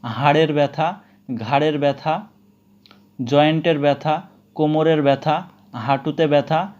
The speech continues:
পিঠে ব্যথা দ্রুত ভালো করে। এছাড়া আমাদের অনেক সময় বিভিন্ন কারণে আমরা আঘাত খাই বা পড়ে যাই, পড়ে যে সেই জায়গাটায় আঘাত লাগে,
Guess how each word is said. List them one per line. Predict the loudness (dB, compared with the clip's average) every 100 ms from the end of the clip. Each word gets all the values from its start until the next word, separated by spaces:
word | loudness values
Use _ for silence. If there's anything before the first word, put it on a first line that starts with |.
| _ _
পিঠে | -4 -2 0 0
ব্যথা | 0 -2 -12 -14 _ _ _ _ _ _ -8
দ্রুত | -4 -2 0
ভালো | 2 2 0
করে। | -4 -12 -16 _ _ -20 _ -6
এছাড়া | -6 -2 -2 0
আমাদের | -2 -2 -2 -2 -2
অনেক | -4 -4 -4 -6
সময় | -6 -4 -4 -8 -18 _ -6
বিভিন্ন | 0 0 0 -4 -6
কারণে | 0 2 2 0 -2
আমরা | -2 -4 -2 -2
আঘাত | -2 -4 -2 -6 -8
খাই | -6 -6 -8 -16 _ -8
বা | -8
পড়ে | -4 -2 0 0
যাই, | -2 -6 -8 _ _
পড়ে | -4 -4
যে | -4 -6
সেই | -4 -4
জায়গাটায় | -2 -2 -2 0 2
আঘাত | 2 2 -2
লাগে, | -4 -6 -8